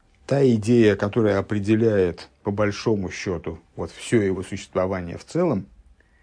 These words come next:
и за которое он готов жертвовать собой, самое принципиальное для него, самое принципиальное, самое главное в его жизни.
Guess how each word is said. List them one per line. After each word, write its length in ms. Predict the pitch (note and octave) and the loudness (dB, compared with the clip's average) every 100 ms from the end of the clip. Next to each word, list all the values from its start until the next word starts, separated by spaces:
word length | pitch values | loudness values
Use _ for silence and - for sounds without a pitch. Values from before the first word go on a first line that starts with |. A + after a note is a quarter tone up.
| _ _ _ _ _ | _ _ _ _ _
и 180 | - B2+ | -2 0
за 200 | G#2 G#2+ | 0 -2
которое 520 | G#2+ G#2 B2 B2+ A#2 | 0 0 4 4 4
он 260 | G2+ G#2 G#2+ | 4 2 0
готов 380 | G2+ F#2+ G2+ F2+ | 0 2 -2 -2
жертвовать 380 | F#2+ F2 F2 D#2 | -6 -4 -6 -6
собой, 540 | - F2 C3 C#3 G2+ _ _ _ - | -4 0 2 2 -2 _ _ _ -20
самое 380 | - - A#2+ G#2 | -6 0 0 0
принципиальное 800 | F#2 A2 G2 G#2+ A2+ A2+ G2 G2 | -2 -4 -4 -2 2 2 0 -2
для 200 | F2 F#2 | -4 -4
него, 380 | F#2+ F#2+ E2+ - - | -2 -2 -4 -8 -8
самое 320 | B2+ C#3 G#2+ | -4 -4 -4
принципиальное, 640 | G2 F#2 F#2 G#2 G2+ F2+ | -6 -8 -4 -2 -2 -4
самое 340 | - B2+ A2+ G2 | -6 -6 -4 -2
главное 400 | G#2 A2+ G#2 F#2+ | 2 2 2 -2
в 40 | |
его 260 | F#2+ F#2 G2 | -2 -2 -2
жизни. 400 | F2 E2 C#3 | -6 -8 -12